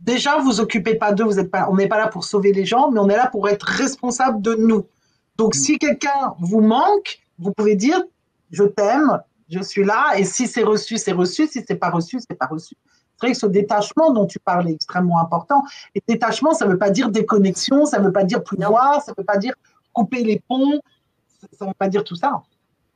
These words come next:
Speaker 2: Non, pas du tout. Au contraire, au contraire. Surtout s'il y a des ponts qui sont coupés, euh, de les réparer. <laughs> De les réparer. Et après, on peut arrêter. Ça, de, de,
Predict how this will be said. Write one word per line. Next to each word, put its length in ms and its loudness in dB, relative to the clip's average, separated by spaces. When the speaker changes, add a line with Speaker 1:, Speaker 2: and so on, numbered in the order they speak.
Speaker 2:
Non, 180 -8
pas 120 -10
du 200 -8
tout. 180 -4
Au 120 0
contraire, 680 2
au 140 0
contraire. 500 -2
Surtout 540 -4
s'il 240 -4
y 20 0
a 60 0
des 180 4
ponts 220 2
qui 100 -8
sont 180 2
coupés, 500 -2
euh, 160 -6
de 180 -4
les 160 6
réparer. 540 2
<laughs> 120 2
De 180 -2
les 240 2
réparer. 640 0
Et 120 4
après, 340 2
on 160 2
peut 180 2
arrêter. 600 0
Ça, 160 -4
de, 460 -6
de, 160 -6